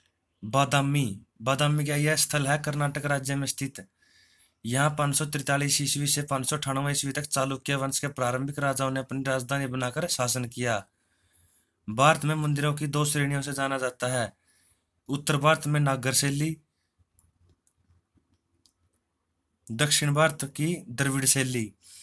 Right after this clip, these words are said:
जो खजुराहो का लक्ष्मण मंदिर, अ, विष्णु को समर्पित है, यह मंदिर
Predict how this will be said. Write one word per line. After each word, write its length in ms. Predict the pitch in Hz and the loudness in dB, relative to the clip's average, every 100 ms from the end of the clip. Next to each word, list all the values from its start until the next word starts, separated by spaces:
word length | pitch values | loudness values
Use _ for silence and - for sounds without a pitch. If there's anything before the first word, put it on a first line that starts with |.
| - - - | -20 -20 -4
जो 120 | 143 | -2
खजुराहो 500 | 147 143 135 143 156 | -2 -2 0 4 2
का 120 | 151 | 2
लक्ष्मण 440 | 156 147 - 151 151 | 0 2 0 2 2
मंदिर, 500 | 147 143 143 139 123 | 2 2 0 -4 -4
अ, 200 | 151 156 | -2 -2
विष्णु 360 | 143 139 147 | 0 0 0
को 100 | 147 | 0
समर्पित 500 | 143 139 120 - 120 | 0 -2 -4 -6 -4
है, 260 | 139 151 147 - - - - - - | 0 0 -2 -14 -20 -20 -20 -20 -8
यह 240 | 120 139 165 | 2 6 6
मंदिर 580 | 156 147 143 147 104 | 6 4 2 0 -2